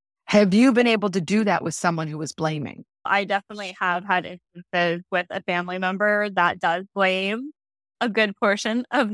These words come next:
Speaker 2: of the time for a lot of emotions and events that happen. Understanding the logic behind it, you can't really control unless you're putting a lot of thought and practice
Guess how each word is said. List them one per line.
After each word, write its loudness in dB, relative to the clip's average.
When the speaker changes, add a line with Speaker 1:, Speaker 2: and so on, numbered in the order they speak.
Speaker 2:
of 0
the 0
time 2
for 0
a 4
lot 4
of 2
emotions -4
and 0
events 0
that -2
happen. 2
Understanding 2
the 2
logic 0
behind 0
it, 4
you -8
can't -4
really -2
control 0
unless 0
you're -2
putting -2
a -2
lot 0
of -8
thought 0
and -8
practice -4